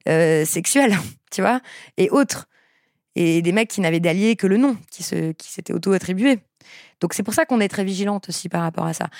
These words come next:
Mais je crois que personne n'a dit ce soir que, que tout était foutu, euh, qu'on pouvait plus, euh, 'fin, et bah, après, certaines le pensent. Moi, j'en, moi, je respecte complètement le choix des femmes qui disent, il y a un certain nombre de femmes qui disent, je veux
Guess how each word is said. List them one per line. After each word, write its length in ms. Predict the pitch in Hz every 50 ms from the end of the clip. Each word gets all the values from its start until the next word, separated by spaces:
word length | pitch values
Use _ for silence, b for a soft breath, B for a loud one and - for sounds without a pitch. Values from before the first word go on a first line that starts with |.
| B B B -
Mais 80 | -
je 60 | - -
crois 100 | 220 214
que 40 | -
personne 360 | - 185 175 - - 247 247
n'a 80 | 226 190
dit 120 | 180 175 175
ce 140 | - - 180
soir 260 | 165 - 240 247 226
que, 480 | - 214 190 180 170 170 170 165 165 165 B B B B B B B _
que 180 | - 185 175
tout 240 | 170 - - 196 -
était 180 | 202 - - 196
foutu, 580 | - - 180 - - - 247 262 269 277 277
euh, 300 | 277 247 208 190 185 185
qu'on 160 | 185 - 190 175
pouvait 320 | - - 185 190 185 185
plus, 300 | - - - 214 214 208
euh, 180 | 202 185 180 175
'fin, 260 | - 175 156 113 147
et 240 | 170 - 127 175 190
bah, 100 | 180 156
après, 160 | - - 277
certaines 300 | - 226 196 - 202 208
le 80 | 220 214
pensent. 300 | - - 359 381 - -
Moi, 180 | 196 185 214 247
j'en, 160 | 202 202 - -
moi, 120 | 202 220
je 60 | 220
respecte 320 | 202 208 185 - 202 185 -
complètement 420 | - 277 262 262 226 190 - 247 277
le 100 | 247 214
choix 160 | - - 185
des 120 | 185 170
femmes 220 | 170 - 220 269 262
qui 140 | - -
disent, 180 | 185 175 220 247
il 20 | 226
y 40 | 196
a 40 |
un 60 | - 175
certain 180 | - 247 269
nombre 120 | 262 233 202
de 80 | 175
femmes 160 | 170 202 220 220
qui 80 | - -
disent, 100 | 202 220
je 80 | 196 220
veux 160 | 180 175 175